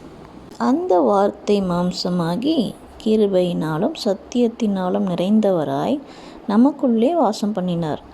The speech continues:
அவருடைய மகிமையை கண்டோம். அது பிதாவுக்கு ஒரே பேரானவருடைய மகிமைக்கு ஏற்ற மகிமையாகவே இருந்தது. இன்னும் ஒரு வசனம் கூட நம்ம வாசிப்போம். சங்கீதம் முப்பத்தி மூணாம் அதிகாரம்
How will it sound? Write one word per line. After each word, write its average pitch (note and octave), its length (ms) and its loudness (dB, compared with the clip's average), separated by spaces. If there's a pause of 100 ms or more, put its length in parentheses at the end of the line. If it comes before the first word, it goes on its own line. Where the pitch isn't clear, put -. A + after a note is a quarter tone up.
(340)
அவருடைய C4+ 360 4
மகிமையை C4+ 640 4
கண்டோம். G3 440 0 (200)
அது B3 320 0
பிதாவுக்கு F4 500 0
ஒரே A#3 540 2
பேரானவருடைய A#3+ 760 4
மகிமைக்கு G#3 800 0
ஏற்ற D4+ 380 -2
மகிமையாகவே A3 960 2
இருந்தது. F3+ 460 -2 (500)
இன்னும் F4 380 2
ஒரு B3 160 4
வசனம் G#3 360 0
கூட F#3+ 140 0
நம்ம F3+ 340 -2
வாசிப்போம். A3 640 -4
சங்கீதம் G3 540 -4
முப்பத்தி G3 520 -6
மூணாம் F#3+ 400 -4
அதிகாரம் F3 600 -2